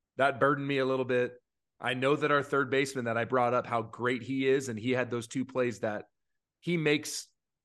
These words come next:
in his sleep. I mean, he's that good. He's, I've told you about him. He's like Manny Machado. His actions, he's incredible. Um, but he didn't make those plays that he knows he could have made. And it was almost like they were in between a dive and a,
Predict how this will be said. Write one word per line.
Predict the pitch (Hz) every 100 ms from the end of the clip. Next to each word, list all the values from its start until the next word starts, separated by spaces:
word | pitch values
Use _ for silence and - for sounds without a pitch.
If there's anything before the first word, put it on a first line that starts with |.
| -
in | 160
his | 131
sleep. | - - 147 175 120 -
I |
mean, | 123 131
he's | 151 95
that | 127 127 104
good. | 131 107
He's, | 127 123 - _ _ -
I've | 135 139
told | 180 196 151
you |
about | 127 120
him. | 120
He's | 131
like | 139
Manny | 135 143 135
Machado. | 113 143 131 110
His | 110
actions, | 117 127 160 160 -
he's | 156 139 113 - _ _ _ _ -
incredible. | 135 123 - 151 123 82 71 _ _ _ _ -
Um, | 127 120
but | 127
he | 127
didn't | 151 151
make | 147 -
those | 143 135
plays | - 185 123 127
that | 120
he | 127
knows | 127 143 123
he |
could | 120 131
have | 127
made. | 143
And | 127
it |
was | 127 135
almost | 190 175
like | 147 143
they | 127
were | 127
in | 143 156
between | 151 - 156 160
a | 131
dive | 104 110 123 139 156 131
and | 123
a, | 120